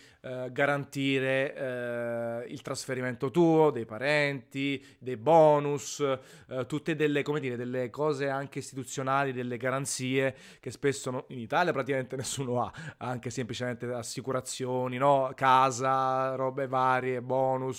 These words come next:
bla bla bla, tutte cose che sono tipiche delle aziende americane. Quindi tu ti sei spostato, eh, negli Stati Uniti, sei venuto appunto a San Francisco, non sei mai stato a Cupertino proprio, nel senso non dico per lavoro, come...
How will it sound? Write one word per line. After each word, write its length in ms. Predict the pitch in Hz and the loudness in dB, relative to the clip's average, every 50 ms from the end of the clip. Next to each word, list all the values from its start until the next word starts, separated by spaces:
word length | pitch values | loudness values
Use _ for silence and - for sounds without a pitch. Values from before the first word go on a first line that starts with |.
| - - 135 | -6 -6 -6
bla 120 | 123 127 | -6 -4
bla 140 | 123 123 139 | -2 -2 -2
bla, 280 | 135 123 135 135 131 - - - - | 0 0 0 0 0 -2 -4 -14 -16
tutte 260 | _ - 143 - - 139 | _ -8 -2 0 2 2
cose 320 | - 139 135 127 - 135 | 4 4 2 2 0 -2
che 240 | 120 139 135 120 - - - - _ | 0 0 0 0 -2 -8 -18 -20 _
sono 260 | - - 147 139 120 | -8 -6 -6 -4 -2
tipiche 340 | - 170 - 143 151 123 147 | 0 -2 0 0 2 2 2
delle 200 | 131 135 135 135 | 2 4 2 2
aziende 400 | 131 123 117 127 135 131 135 131 | 0 0 0 -2 -2 0 0 0
americane. 680 | 131 127 127 127 113 - 127 113 107 107 110 110 107 - - - - - | 0 2 0 -2 -2 -2 -2 -2 -2 -4 -8 -10 -12 -12 -18 -20 -20 -2
Quindi 220 | - 190 190 170 | 0 2 2 2
tu 60 | 175 | 2
ti 60 | 131 131 | 2 2
sei 120 | 156 147 | 0 0
spostato, 920 | - - 143 127 - - 131 127 - 131 127 127 123 139 156 139 123 123 | 0 0 -6 -4 0 2 2 2 2 2 2 2 4 2 2 0 0 0
eh, 40 | 123 | 0
negli 200 | 120 127 127 135 | -2 -2 -2 -2
Stati 260 | 131 - - 143 - | -2 -2 -2 -2 0
Uniti, 420 | 226 208 190 208 226 226 233 226 190 | 0 0 2 0 0 -2 -4 -4 -4
sei 260 | - - 123 117 113 | -4 -4 -4 -4 -2
venuto 280 | 110 113 117 113 101 110 | -2 -2 -2 -2 -2 -4
appunto 800 | 104 - - 117 113 113 113 - 107 104 101 104 104 104 104 | -8 -8 -6 -6 -6 -6 -4 -4 -4 -4 -4 -4 -6 -6 -8
a 240 | 104 104 104 104 101 - - - - | -8 -8 -10 -12 -14 -16 -20 -20 -20
San 180 | _ - 135 127 | _ -8 -8 -6
Francisco, 500 | - 139 160 156 - 180 190 185 - - | -4 -4 -4 -2 -2 -2 -2 -2 -2 -2
non 100 | 151 123 | -2 0
sei 120 | - 160 | 0 2
mai 140 | 180 233 190 | 2 2 0
stato 200 | - - 135 123 | 0 -2 -4 -4
a 60 | 127 | -4
Cupertino 460 | - - 131 120 131 117 - - 135 120 | -6 -6 -8 -8 -8 -8 -8 -10 -8 -6
proprio, 220 | 117 120 117 113 | -6 -6 -4 -6
nel 80 | 113 110 | -6 -6
senso 220 | - 127 - 135 | -8 -8 -6 -2
non 200 | 139 151 147 139 | 0 0 0 0
dico 240 | 135 120 127 123 120 | 0 0 0 0 0
per 160 | 120 131 117 | 0 -2 -2
lavoro, 400 | 120 123 117 117 117 113 113 113 | 0 -2 -2 0 -2 -2 -2 -4
come... 340 | 107 117 117 113 117 113 110 | -4 -6 -6 -4 -4 -6 -8